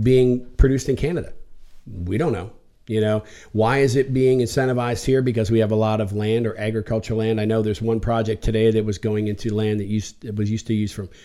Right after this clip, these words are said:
for cabbage farming. Uh, one of the projects that was talked about today is, uh, near a vineyard. The grapes will not be disturbed.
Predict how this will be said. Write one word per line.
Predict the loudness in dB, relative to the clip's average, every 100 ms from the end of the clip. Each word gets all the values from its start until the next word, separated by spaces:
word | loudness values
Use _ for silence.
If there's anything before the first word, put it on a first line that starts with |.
| -20 -6
for | 0
cabbage | 6 6 6 0
farming. | 0 2 2 -2 -6 -20 -20 -14 -6
Uh, | -2
one | 2 4
of | 6
the | 6
projects | 6 6 6 2 2
that | -2
was | 0
talked | 0 0 2
about | 0 2
today | 2 4 4 2
is, | 0 -4 -6
uh, | -6 -2
near | 2 2 0
a | -2
vineyard. | 0 2 0 0
The | -4
grapes | -2 4 6 4 2
will | 2
not | 2 0
be | 0
disturbed. | 0 -2 0 0 0